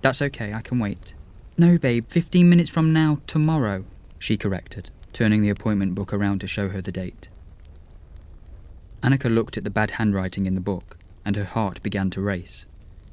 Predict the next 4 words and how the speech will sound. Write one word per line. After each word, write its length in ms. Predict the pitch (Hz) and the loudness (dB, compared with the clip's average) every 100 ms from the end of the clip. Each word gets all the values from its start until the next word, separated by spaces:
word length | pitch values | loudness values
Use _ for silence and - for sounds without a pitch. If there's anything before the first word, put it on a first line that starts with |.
| - - - - - | -20 -20 -20 -20 -6
"What?" 440 | 214 160 - - - - - - - - - - - | -4 -4 -8 -12 -16 -20 -20 -20 -20 -20 -20 -20 -18
she 180 | - - | -8 -6
said, 260 | - 95 - | -4 -4 -4
confused. 560 | 98 90 95 92 - | -6 -4 -6 -6 -10